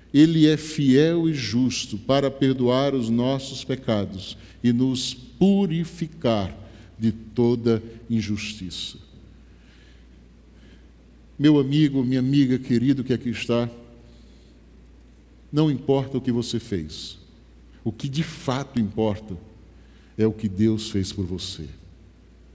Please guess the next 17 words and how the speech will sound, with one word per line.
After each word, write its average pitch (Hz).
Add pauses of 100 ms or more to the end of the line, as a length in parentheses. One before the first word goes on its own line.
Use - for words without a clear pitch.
(200)
O 117
que 156
importa 123 (320)
é 113
o 107
que 110
Deus 107
fez 92
por 95
você. 85 (1300)
Você 117
precisa 131
de 120
paz 123
no 113
seu 110
lar, 117